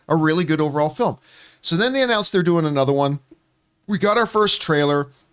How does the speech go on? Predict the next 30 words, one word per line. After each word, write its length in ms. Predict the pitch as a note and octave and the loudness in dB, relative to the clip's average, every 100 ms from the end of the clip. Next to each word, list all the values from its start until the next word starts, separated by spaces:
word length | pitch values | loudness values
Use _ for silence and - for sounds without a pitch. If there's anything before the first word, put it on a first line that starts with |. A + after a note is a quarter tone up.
| _ C#3+ | _ 0
Uh, 260 | C3+ C3+ | 2 2
we've 200 | C#3+ D3 | 2 0
got 380 | C#3 D#3 D3 C#3+ | 2 2 2 0
Idris 280 | F#3 G3+ - E3 | -2 0 -2 0
Elba 320 | E3 D#3+ D#3+ | 2 2 0
coming 400 | D#3+ D3+ D3+ D3 | -2 -4 -4 -4
as 180 | D3 C3 | -4 0
Knuckles. 540 | C#3 C#3 B2 A2+ - - | 0 0 -2 -2 -4 -4
Well, 400 | C#3+ B3+ G#3 F3+ | 0 2 4 2
today 880 | - G3 C#3 E3+ C#4 G#3 A#2+ C3 E3 _ _ _ _ _ - | 0 -4 -4 -2 0 0 -2 -4 -8 _ _ _ _ _ -4
they 160 | G3 | -2
launched 460 | F#3+ D#3+ C#3+ D#3+ - | 0 0 0 0 -4
a 60 | F3 | -6
brand 460 | B2+ B2+ B2+ D3 | -6 -6 -4 -2
new 160 | D3+ F3+ | -2 -4
trailer. 520 | - F#3+ D4+ F3+ - _ _ _ _ _ _ | -6 -6 -6 -8 -12 _ _ _ _ _ _
And 560 | E3+ F3 F3+ F3+ F3+ F3 - | -2 0 2 2 0 -4 -4
I 160 | G#3 E4 | -2 -2
honestly 280 | G#4+ F#4 C4+ | -2 -2 -2
didn't 200 | D4+ C#4 | -2 0
know 100 | C4 | -2
if 80 | |
they 80 | B3+ | -2
were 80 | A#3+ | -4
even 160 | A#3 G#3+ | -4 -2
gonna 160 | A3 | -2
do 220 | E3 B3+ | -2 -2
another 500 | G3+ E3+ D#3+ F3+ F3+ | -2 0 0 2 0
new 220 | D#3+ D#3 C#3+ | 0 -2 -6
trailer, 540 | - G#3 F#3+ A2+ | -4 -2 0 0